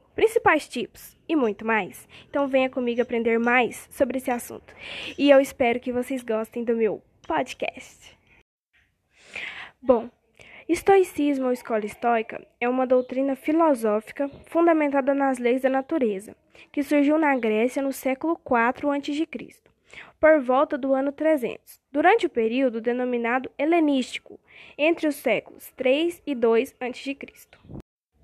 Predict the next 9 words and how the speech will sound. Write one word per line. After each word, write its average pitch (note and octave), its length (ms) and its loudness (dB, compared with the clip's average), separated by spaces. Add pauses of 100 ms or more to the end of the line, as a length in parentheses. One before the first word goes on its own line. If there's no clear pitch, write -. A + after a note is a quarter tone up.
(1400)
O F4+ 120 6
estoicismo, B3 1000 -2 (280)
corrente D4 500 2
que - 80 -4
enfatiza C4+ 640 -4
a A#3+ 40 -6
paz D4 440 -2
de C4 60 -4
espírito - 760 -8